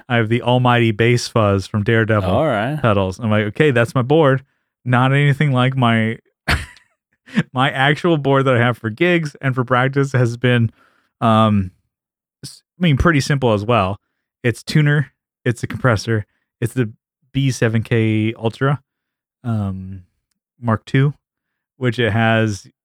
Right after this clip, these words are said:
Speaker 1: uh, you know, it's the preamp section and then distorted section, which it's distortion. So it's very metal distortion. It's a lot of, like, um, E Q control.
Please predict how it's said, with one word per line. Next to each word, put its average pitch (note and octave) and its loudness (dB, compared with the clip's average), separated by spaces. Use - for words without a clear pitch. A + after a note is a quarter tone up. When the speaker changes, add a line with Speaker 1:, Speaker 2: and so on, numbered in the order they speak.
Speaker 1:
uh, A#2 -6
you A2+ -4
know, G2 -4
it's A#2+ -8
the B2 -4
preamp D3 0
section C#3 -4
and A#2+ 0
then A#2 0
distorted C3+ -2
section, G2+ -4
which - -4
it's C3+ -2
distortion. C#3+ -2
So C3+ 0
it's A2+ 0
very C3+ 0
metal C3 2
distortion. G#2 -4
It's A#2 -6
a B2 0
lot A#2 4
of, A#2 0
like, A2 0
um, G2+ -2
E C#3 -2
Q D3 -2
control. C3+ 0